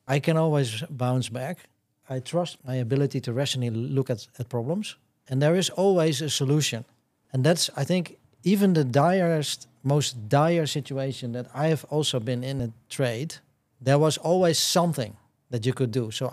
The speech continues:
I came always out of a meeting or a room to the desk, and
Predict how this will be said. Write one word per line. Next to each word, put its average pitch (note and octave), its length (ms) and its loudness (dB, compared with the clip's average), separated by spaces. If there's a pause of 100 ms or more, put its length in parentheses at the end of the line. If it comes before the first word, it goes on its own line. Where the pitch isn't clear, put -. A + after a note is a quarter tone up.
I B2+ 60 0
came C#3 200 0
always D3 340 0
out C3 200 -2
of A#2+ 100 -2
a B2 60 0
meeting C#3 480 0
or B2 280 -6
a A#2+ 40 -6
room D#3 380 0 (440)
to A#2+ 120 -6
the A#2 120 -2
desk, C#3 460 0 (720)
and B2 240 -6